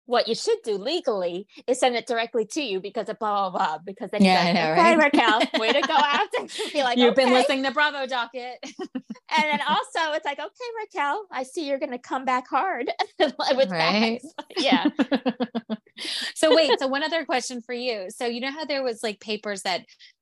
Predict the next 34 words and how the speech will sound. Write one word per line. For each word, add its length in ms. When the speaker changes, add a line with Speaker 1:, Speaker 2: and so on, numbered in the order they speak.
Speaker 2:
um, 560
that 200
Rachel 480
asked 360
Andy 400
to 120
give 320
to 200
Scheana? 720
Do 140
we 80
know 40
Speaker 1:
Yeah. 160
Speaker 2:
what 140
those 160
papers 540
were? 280
Speaker 1:
I 140
thought 180
it 120
was 220
more, 160
I 120
mean, 100
this 160
is 80
all 320
allegedly, 640
um, 680
but 100
I 80
guess 220
someone 320
said, 580